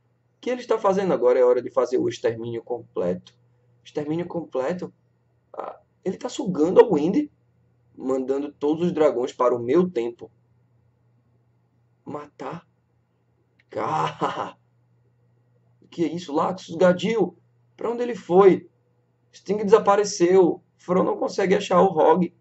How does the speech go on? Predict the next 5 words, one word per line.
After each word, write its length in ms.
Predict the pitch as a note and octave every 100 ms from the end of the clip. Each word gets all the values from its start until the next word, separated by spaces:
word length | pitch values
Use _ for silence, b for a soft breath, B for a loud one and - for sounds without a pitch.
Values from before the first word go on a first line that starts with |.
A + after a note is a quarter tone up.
| _ _ _ -
Natsu 440 | D#3 G3+ A3 -
se 140 | A3 A3+
foi. 400 | - E3 F#3+ F#3
Impossível. 800 | D#3 D3 B2+ - B2+ A2+ G#2+ -
Natsu! 1200 | C#3 G3 B3+ B3+ - - A#3+ A#3+ B3 B3+ A#3+ -